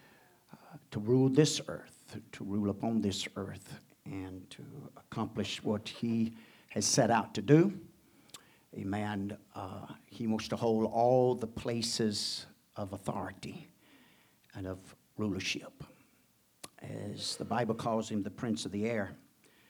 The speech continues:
we heard it Wednesday night, uh, very clear from Brother Sanford, uh, about the enemy, about the devil. And, uh, it's definitely not a time to be playing games. It's,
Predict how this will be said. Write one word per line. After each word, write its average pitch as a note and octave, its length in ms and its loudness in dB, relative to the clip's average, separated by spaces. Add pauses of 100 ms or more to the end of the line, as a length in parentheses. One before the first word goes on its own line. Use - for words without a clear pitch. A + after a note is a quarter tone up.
(260)
we A#2 120 -4
heard A#2 180 4
it A2 120 2
Wednesday A2 400 6
night, - 540 -4 (420)
uh, C#3 220 -12 (100)
very G#2 220 2
clear A2+ 400 -4 (720)
from - 140 -14
Brother G2 180 -6
Sanford, A2+ 680 -2 (480)
uh, - 220 -18 (520)
about G2+ 240 -12
the G2 160 -2
enemy, G#2+ 320 4
about G2 280 -8
the G#2 80 -8
devil. G2+ 440 0 (1300)
And, G2 440 -6
uh, - 240 -10 (300)
it's - 240 -4
definitely C3 460 2
not B2 220 0
a A2+ 60 0
time A2+ 500 0
to A2 80 -4
be A2 120 -2
playing G#2+ 440 -4
games. G2 1040 -4 (1120)
It's, - 240 -10